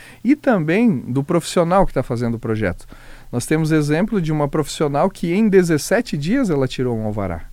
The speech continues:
no município. Então, dezessete dias ela passou por todos os trâmites e recebeu o alvará. Então, isso mostra que você tem que ter um conjunto. O município é uma parte. Documentação do imóvel é outra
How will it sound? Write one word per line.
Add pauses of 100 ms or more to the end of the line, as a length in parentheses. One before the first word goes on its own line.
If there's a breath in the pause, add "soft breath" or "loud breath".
(380 soft breath)
no
município. (440 soft breath)
Então,
dezessete
dias
ela
passou
por
todos
os
trâmites (480 soft breath)
e
recebeu
o
alvará. (520 soft breath)
Então,
isso
mostra
que
você
tem
que
ter
um
conjunto.
O
município
é
uma
parte. (640 soft breath)
Documentação
do
imóvel
é
outra